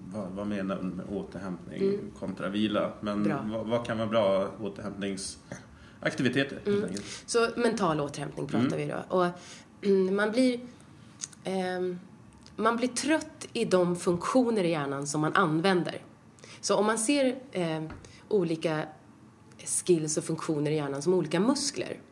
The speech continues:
Speaker 2: Till exempel att prioritera, att planera, att strukturera, att det är olika funktioner vi har.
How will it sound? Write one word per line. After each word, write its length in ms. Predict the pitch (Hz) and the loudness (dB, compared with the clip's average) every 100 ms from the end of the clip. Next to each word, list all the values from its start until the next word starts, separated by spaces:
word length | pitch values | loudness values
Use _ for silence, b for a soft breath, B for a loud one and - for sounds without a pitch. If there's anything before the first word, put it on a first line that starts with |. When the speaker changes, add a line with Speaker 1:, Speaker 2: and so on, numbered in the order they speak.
| - B B | -20 B B
Speaker 2:
Till 140 | - 190 | 2 2
exempel 420 | 180 160 147 151 | 4 2 2 -2
att 180 | 143 - | -6 -6
prioritera, 920 | 196 202 160 147 - 147 139 - - - B B - | 2 4 4 -2 -2 -4 -4 -8 -12 -14 B B -2
att 360 | 156 151 - | -2 -2 -4
planera, 840 | 185 190 175 156 143 131 - - - B B - | 4 6 6 4 2 -4 -6 -8 -8 B B -6
att 200 | 175 180 | -2 -2
strukturera, 840 | - 202 - - 151 147 139 92 | 2 2 2 -2 0 0 -2 -4
att 160 | 151 226 | 0 4
det 100 | 220 | 4
är 40 | |
olika 280 | 160 143 143 | 2 -2 -4
funktioner 580 | - 147 - 196 147 - | -6 -4 0 0 0 -4
vi 60 | 147 | -6
har. 320 | - 202 | -2 -2